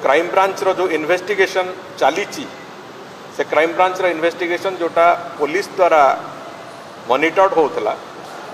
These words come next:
ସେ କ୍ରାଇମବ୍ରାଞ୍ଚ ଇନଭେଷ୍ଟିଗେସନ୍କୁ କୋର୍ଟ ଦ୍ୱାରା ମନିଟର କରିବା ପାଇଁ, ମାନ୍ୟବର ହାଇକୋର୍ଟଙ୍କ ଦ୍ୱାରା ମନିଟର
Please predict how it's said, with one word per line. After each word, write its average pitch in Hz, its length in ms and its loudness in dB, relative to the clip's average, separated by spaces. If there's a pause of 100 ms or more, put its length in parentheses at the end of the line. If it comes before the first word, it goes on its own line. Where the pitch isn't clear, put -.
(600)
ସେ 135 80 -4
କ୍ରାଇମବ୍ରାଞ୍ଚ 185 540 2 (100)
ଇନଭେଷ୍ଟିଗେସନ୍କୁ 180 880 2 (240)
କୋର୍ଟ 214 320 6
ଦ୍ୱାରା 185 240 6
ମନିଟର 165 400 0
କରିବା 160 240 4
ପାଇଁ, 165 160 2
ମାନ୍ୟବର 156 400 2
ହାଇକୋର୍ଟଙ୍କ 180 560 0
ଦ୍ୱାରା 165 240 6
ମନିଟର 156 340 4